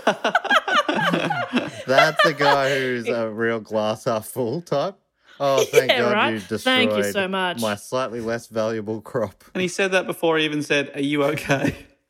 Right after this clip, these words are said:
Speaker 2: Yeah, he was like, "Oh, thank you." <laughs>
Speaker 1: I love Albuquerque. You mentioned it before. I think
Speaker 2: Albuquerque.
Speaker 1: it's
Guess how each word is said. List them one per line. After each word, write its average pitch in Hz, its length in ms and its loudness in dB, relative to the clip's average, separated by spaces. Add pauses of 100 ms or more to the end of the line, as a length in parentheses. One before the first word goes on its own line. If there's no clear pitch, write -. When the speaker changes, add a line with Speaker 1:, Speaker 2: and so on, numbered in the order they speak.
(260)
Speaker 2:
Yeah, 269 220 4
he - 180 2
was 240 120 -2
like, 214 180 -2
"Oh, 220 340 2 (340)
thank 202 420 0
you." 160 320 -2 (420)
<laughs> - 400 -10
Speaker 1:
I 131 60 0
love 214 240 0
Albuquerque. 147 920 0 (380)
You 139 160 -10
mentioned 160 360 -4
it 143 40 -10
before. 165 600 -4
I 196 120 0
think 190 180 -6
Speaker 2:
Albuquerque. 180 380 -6
Speaker 1:
it's - 320 -14